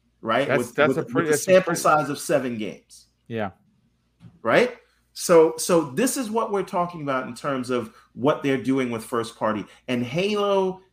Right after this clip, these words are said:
Speaker 1: is important because if you look at the conversation around Halo and the controversy and the lack of faith in three four three and Microsoft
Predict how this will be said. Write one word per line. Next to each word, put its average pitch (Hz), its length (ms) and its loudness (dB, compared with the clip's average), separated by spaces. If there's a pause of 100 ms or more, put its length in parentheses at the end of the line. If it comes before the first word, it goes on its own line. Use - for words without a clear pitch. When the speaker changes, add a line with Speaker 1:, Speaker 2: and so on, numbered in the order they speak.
(120)
Speaker 1:
is 135 180 0
important 175 840 -2 (220)
because 127 320 0
if 120 160 -6
you 120 100 -2
look 156 300 0
at 196 120 -4
the 160 80 -8
conversation 147 1300 -4 (300)
around 123 680 2
Halo 110 680 -2 (240)
and 120 200 -2
the 147 60 -2
controversy 123 880 -2
and 101 160 -4
the 107 60 -4
lack 113 380 2
of 190 120 0
faith 170 600 2 (260)
in 175 240 0
three 202 240 -4
four 185 340 0
three 143 360 0
and 160 240 -2
Microsoft 143 720 -2